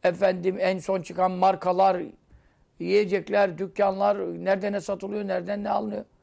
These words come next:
Her şey, nefsinle alakalı her teferruata vakıfsın. Ama seni yaradan, yaşatan Allah'ın sıfatlarını bile saymaktan acizsin.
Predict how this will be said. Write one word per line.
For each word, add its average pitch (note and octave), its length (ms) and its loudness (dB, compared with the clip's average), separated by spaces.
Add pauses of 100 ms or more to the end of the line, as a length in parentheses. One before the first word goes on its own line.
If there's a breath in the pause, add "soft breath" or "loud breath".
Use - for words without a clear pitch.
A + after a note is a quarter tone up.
(180)
Her B3 240 4
şey, G3+ 300 -8
nefsinle B3 480 -2
alakalı F#3+ 600 0 (340 soft breath)
her E4 400 4
teferruata A#3 680 4
vakıfsın. A3+ 580 0 (1400)
Ama D3 180 -4
seni B3+ 240 4
yaradan, G3+ 400 4
yaşatan G#3 460 -4
Allah'ın F#3 460 0
sıfatlarını G#3+ 540 0
bile A3 140 -6
saymaktan G#3 540 -6
acizsin. A3 640 -4